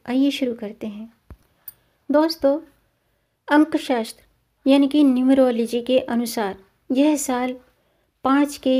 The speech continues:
अंक का योग बन रहा है, यानी कि दो हज़ार इक्कीस को हम कैलकुलेट करेंगे तो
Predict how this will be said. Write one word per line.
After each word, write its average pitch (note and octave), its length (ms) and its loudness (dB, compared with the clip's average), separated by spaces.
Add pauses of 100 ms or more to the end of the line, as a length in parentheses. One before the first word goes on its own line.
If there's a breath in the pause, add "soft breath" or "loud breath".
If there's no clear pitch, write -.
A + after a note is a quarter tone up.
(180)
अंक A#3+ 240 -6
का A#3+ 160 0
योग A3+ 340 0
बन G#3+ 200 -8
रहा A3 240 -8
है, G#3 180 -12 (720)
यानी A#3 160 -4
कि A#3+ 120 -4
दो C4 260 2
हज़ार C#4 480 0
इक्कीस A#3+ 400 -6
को B3+ 160 -2
हम A#3+ 300 -8
कैलकुलेट A#3+ 560 0
करेंगे A#3 480 -2
तो C4+ 380 2